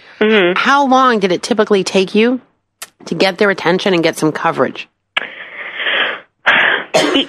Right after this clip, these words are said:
Speaker 1: it, it depe-, it depended. I mean, it, I pitched that story to Fast Company for the first time, a story that came out this year. I mean, it was a different story, but it was on the agency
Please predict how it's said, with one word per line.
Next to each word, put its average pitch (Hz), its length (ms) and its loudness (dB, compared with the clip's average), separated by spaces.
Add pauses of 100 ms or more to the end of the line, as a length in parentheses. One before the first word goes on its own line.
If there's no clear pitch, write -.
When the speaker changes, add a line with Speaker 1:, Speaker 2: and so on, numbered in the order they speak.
Speaker 1:
it, 285 200 -2
it 285 100 -2
depe-, 302 440 0
it 285 100 -4
depended. 330 540 2
I 196 120 2
mean, 208 280 2 (140)
it, 269 140 0 (500)
I 294 460 0 (140)
pitched - 340 0
that 254 160 0 (100)
story 233 240 2
to 208 180 2
Fast 214 360 0
Company 233 440 0
for 202 120 0
the 185 120 0 (100)
first 214 260 0
time, 190 460 0 (260)
a - 160 0
story 226 240 2
that 196 180 0
came 202 220 2
out 180 200 -2
this 208 160 2
year. 208 100 2
I - 20 -4
mean, 208 100 2
it 202 80 4
was 202 80 0
a 190 40 0
different 214 300 -2
story, 208 260 2
but 190 140 0
it 180 60 2
was 180 140 4
on 196 200 2
the 190 120 4
agency 185 680 2